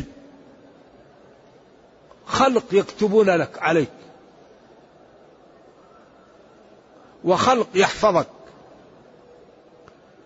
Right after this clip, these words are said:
إذن ينبغي أن تعتبر وتنجو بنفسك وتحترمها، وتحترم الحفظ الكاتبين،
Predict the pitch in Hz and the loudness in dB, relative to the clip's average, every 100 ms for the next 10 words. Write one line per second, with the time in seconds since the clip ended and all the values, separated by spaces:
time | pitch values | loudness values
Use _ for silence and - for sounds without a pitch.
0 | - 202 208 196 196 208 214 185 175 180 | -2 2 2 2 0 0 0 -2 -4 -6
1 | 147 226 220 160 127 - - - - - | -4 -2 0 -2 -6 -20 -20 -20 -20 -20
2 | - - - - - - 165 214 202 180 | -20 -20 -20 -20 -10 -2 2 2 2 0
3 | 185 196 220 - 196 - - 185 180 170 | 0 0 0 0 -4 -4 -6 -2 -2 -4
4 | 135 214 226 190 151 - - - - - | -2 0 2 0 -4 -6 -20 -20 -20 -20
5 | _ - - - - - _ _ - - | _ -20 -20 -20 -20 -20 _ _ -20 -20
6 | - - - - - 185 220 196 - 247 | -20 -20 -20 -16 -2 0 0 -4 2 2
7 | 220 190 180 202 233 202 - 220 196 208 | 2 -2 -2 0 2 2 0 -2 0 -2
8 | 208 208 | 0 0